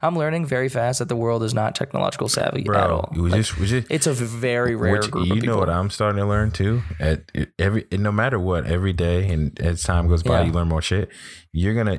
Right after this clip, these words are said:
Speaker 2: you're gonna start to see too that you expect too much of people immediately based off of what you know.
Speaker 1: Mm-hmm.
Speaker 2: So, like, that computer thing, that's one thing, right?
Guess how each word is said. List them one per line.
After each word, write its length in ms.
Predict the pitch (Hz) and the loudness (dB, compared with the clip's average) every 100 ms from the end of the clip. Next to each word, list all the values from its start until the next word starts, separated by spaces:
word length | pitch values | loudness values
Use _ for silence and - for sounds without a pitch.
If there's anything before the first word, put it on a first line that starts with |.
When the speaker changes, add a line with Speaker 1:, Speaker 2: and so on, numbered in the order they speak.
| - | -4
Speaker 2:
you're 220 | 90 101 | 0 2
gonna 120 | 101 | 0
start 240 | - 101 85 | 0 -2 0
to 60 | |
see 240 | 90 92 92 | -2 0 0
too 440 | - 87 98 107 - | 0 0 2 0 -2
that 360 | 95 85 78 - - _ _ _ - 80 80 80 | -2 0 -2 -8 -20 _ _ _ -6 -4 -2 -4
you 680 | 85 85 101 110 110 107 85 87 | -4 -2 0 2 0 0 -2 -4
expect 540 | 85 - 95 90 - | -4 -2 -2 -2 -2
too 180 | - 92 | -2 2
much 320 | 87 87 - | 2 2 0
of 160 | 87 - | -4 -2
people 400 | 92 98 107 78 | -4 0 -2 0
immediately 500 | 85 87 85 73 82 | 0 2 0 0 0
based 340 | 85 85 - | 0 -2 0
off 200 | 90 - | -2 0
of 180 | 85 76 87 | -2 -2 -4
what 380 | 82 87 82 - | 0 0 0 0
you 160 | 87 95 | 0 2
know. 320 | 107 113 113 _ _ _ - - _ - - | 0 0 -4 _ _ _ -20 -20 _ -14 -4
Speaker 1:
Mm-hmm. 240 | 123 117 | 0 0
Speaker 2:
So, 180 | 113 117 | 2 2
like, 220 | 98 95 | 2 0
that 140 | 95 87 | -2 -2
computer 380 | 92 92 85 | -2 0 0
thing, 240 | 78 69 71 | 0 -2 0
that's 200 | 82 - | 0 0
one 200 | 85 78 | -2 0
thing, 160 | 73 | 0
right? 260 | 71 78 | 0 0